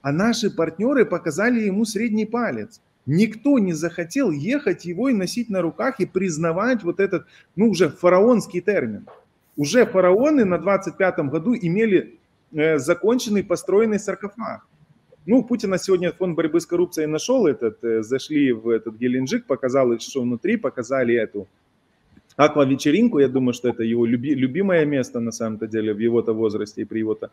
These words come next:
э, интеллектуальном состоянии. Но, м, большие лидеры не приехали. И вот это как раз-таки,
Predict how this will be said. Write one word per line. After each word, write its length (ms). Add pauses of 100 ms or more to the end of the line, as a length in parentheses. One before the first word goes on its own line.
(400)
э, 120
интеллектуальном 680
состоянии. 580
Но, 440 (280)
м, 180
большие 480
лидеры 360
не 200
приехали. 640
И 120
вот 160
это 220
как 180
раз-таки, 720